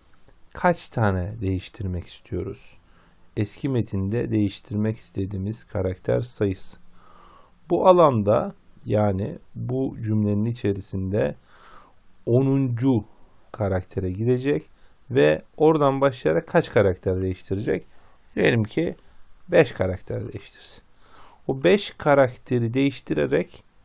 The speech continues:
silerek yerine ne koyacak? Örneğin örnek kelimesini koyacak. Tamam dediğimiz zaman ne yaptı? Adana'da örnek bugün çok güzel hava şeklinde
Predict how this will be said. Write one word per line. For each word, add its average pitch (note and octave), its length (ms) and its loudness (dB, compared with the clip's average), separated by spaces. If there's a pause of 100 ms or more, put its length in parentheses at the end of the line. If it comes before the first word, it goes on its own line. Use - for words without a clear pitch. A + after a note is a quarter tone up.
(140)
silerek A#2 680 0
yerine C3+ 400 4
ne D3+ 140 0
koyacak? A#2 480 0 (1000)
Örneğin D#3+ 600 0 (800)
örnek D#3 720 2 (220)
kelimesini F#2+ 680 -4
koyacak. - 680 -12 (800)
Tamam G#3+ 340 0
dediğimiz A2 440 0
zaman B2 400 -4 (640)
ne C#3+ 100 -4
yaptı? - 480 0 (120)
Adana'da A#2+ 560 2
örnek B2 600 -2
bugün B2 320 -4
çok - 340 -4
güzel B2+ 240 0
hava C3 460 0
şeklinde A2 720 -4